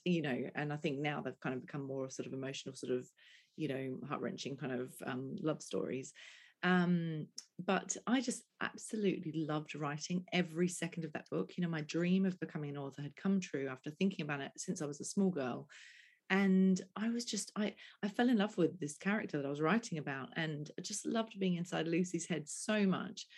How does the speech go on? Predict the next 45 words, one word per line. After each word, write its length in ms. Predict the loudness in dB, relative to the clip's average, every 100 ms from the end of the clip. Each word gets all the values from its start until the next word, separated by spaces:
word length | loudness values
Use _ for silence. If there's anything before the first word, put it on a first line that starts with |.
| -20 -20 -20 _
And 500 | 4 6 8 6 4 0 _ _ _
once 280 | 2 2 2
I'd 140 | 2
finished 320 | 4 2 2 -2
it, 160 | 0
that 120 | 2 2
was 120 | 2
when 120 | 0
all 80 | -2
the 80 | -6
panic 320 | -6 -8 -6
set 180 | -6 -4
in. 240 | -4 -8 -6
"Oh 120 | -2
my 120 | -2 -2
God, 160 | -4
it's 120 | -6 -4
rubbish. 340 | -4 -4 -4 -4
Everyone's 280 | -4 -4
gonna 160 | -6 -4
read 260 | 0 0 0
this, 220 | -2 0
you 60 | -2
know, 280 | 0 0 0
that 40 | 0
I 80 |
work 360 | 2 4 4 4
with. 120 | 0
It's 240 | 0 -2 -2
so 80 | -2
embarrassing. 540 | 2 2 0 -2 -2
You 60 | -4
know, 60 | -4
my 100 | -4 2
family 220 | 2 2
gonna 140 | 2
read 180 | 0 0
this," 160 | 0 0
you 60 |
know. 100 | -2 -4 -12 -4 4
I 60 |
just 200 | 4 4
couldn't 320 | 2 4 4 4
bear 260 | 2 2
it. 120 | -2